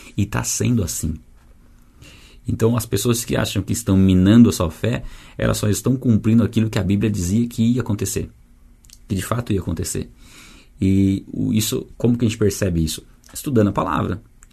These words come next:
Sem estudar a palavra, você não ia ter essa referência pra depois você olhar pra,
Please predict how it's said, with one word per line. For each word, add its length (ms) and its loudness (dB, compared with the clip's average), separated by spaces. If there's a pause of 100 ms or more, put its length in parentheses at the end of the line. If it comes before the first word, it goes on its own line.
(160)
Sem 200 0
estudar 200 0
a 40 0
palavra, 280 0
você 120 -4
não 80 0
ia 80 -2
ter 320 0
essa 240 -2
referência 840 2 (480)
pra 140 0
depois 240 2
você 180 -4
olhar 220 2
pra, 160 -4